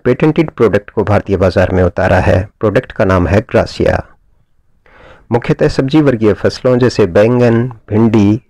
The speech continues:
मिर्च, टमाटर इत्यादि में इसकी सिफारिश की गई है। ग्रासिया के अंदर फ्लुक्सामेटामाइड दिया गया है। फ्लुक्सामेटामाइड का जो काम करने का तरीका है, वो बाजार में उपलब्ध इंसेक्टिसाइड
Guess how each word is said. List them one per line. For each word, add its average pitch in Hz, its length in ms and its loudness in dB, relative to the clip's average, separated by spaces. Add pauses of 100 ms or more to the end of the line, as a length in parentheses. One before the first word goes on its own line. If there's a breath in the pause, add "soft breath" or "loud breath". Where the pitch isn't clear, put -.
(200)
मिर्च, 110 460 -2 (200)
टमाटर 117 340 0
इत्यादि 110 360 0
में 87 120 2
इसकी - 220 -6
सिफारिश 90 480 -4
की 120 200 -2
गई 127 180 2
है। 113 240 0 (360 loud breath)
ग्रासिया 151 380 0
के - 120 -4
अंदर 101 420 0 (300 soft breath)
फ्लुक्सामेटामाइड 98 920 -2
दिया 95 220 2
गया 123 200 2
है। 123 160 0
फ्लुक्सामेटामाइड 113 880 -2
का - 160 -6
जो - 140 -6
काम 104 300 -2
करने 131 280 0
का 98 100 -2
तरीका 98 460 -2
है, 107 180 2
वो 101 140 0
बाजार 101 420 0
में 147 120 2
उपलब्ध 104 360 -2
इंसेक्टिसाइड 104 800 -2